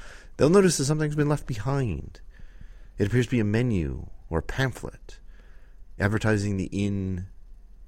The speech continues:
called the Usher. And this is a reference to the inn the Bly family is staying at, perhaps allu-, perhaps alluding to the fact that the Blys have something to hide,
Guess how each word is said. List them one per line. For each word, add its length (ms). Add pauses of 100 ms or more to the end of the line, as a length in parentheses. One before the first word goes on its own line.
(440)
called 200
the 140
Usher. 480 (800)
And 120
this 120
is 80
a 60
reference 360
to 60
the 180
inn 180
the 100
Bly 360
family 380
is 80
staying 440
at, 320 (540)
perhaps 240
allu-, 260
perhaps 240
alluding 340
to 100
the 80
fact 200
that 100
the 60
Blys 420
have 80
something 220
to 140
hide, 540